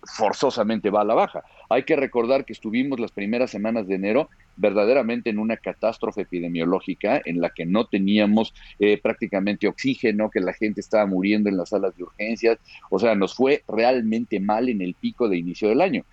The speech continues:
Si nos comparamos contra eso, pues sí, cada día ha ido a la baja. Pero si nosotros to-, hacemos un trazo horizontal contra lo, eh, la mortalidad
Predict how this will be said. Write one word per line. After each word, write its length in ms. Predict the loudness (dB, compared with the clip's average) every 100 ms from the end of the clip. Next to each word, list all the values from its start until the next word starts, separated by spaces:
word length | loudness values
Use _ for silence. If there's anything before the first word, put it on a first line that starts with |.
| -20
Si 220 | -2 2
nos 200 | 4 2
comparamos 840 | 0 -2 0 0 2 2 0 -2 -2
contra 420 | -6 -2 2 2
eso, 240 | 0 -4
pues 240 | -4 -4 -2
sí, 240 | -4 -4 _ _
cada 280 | 0 2 2
día 280 | 2 2 2
ha 80 | 0
ido 240 | -2 -4
a 20 |
la 120 | -4
baja. 280 | -2 -2 -4 -18 _ _ _
Pero 200 | 2 2
si 160 | 2 0
nosotros 500 | 0 0 2 0 4
to-, 160 | 4
hacemos 420 | 4 2 -2 -2
un 140 | -4 -2
trazo 380 | 2 2 4 4
horizontal 920 | 4 -2 -6 -6 -6 -2 2 2 0 _ _ _
contra 480 | 0 2 2 0 -2 _ 0
lo, 400 | 4 6 6 4
eh, 540 | 2 4 4 4 2 2
la 200 | 2 2
mortalidad 840 | 2 0 0 -2 0 2 4 2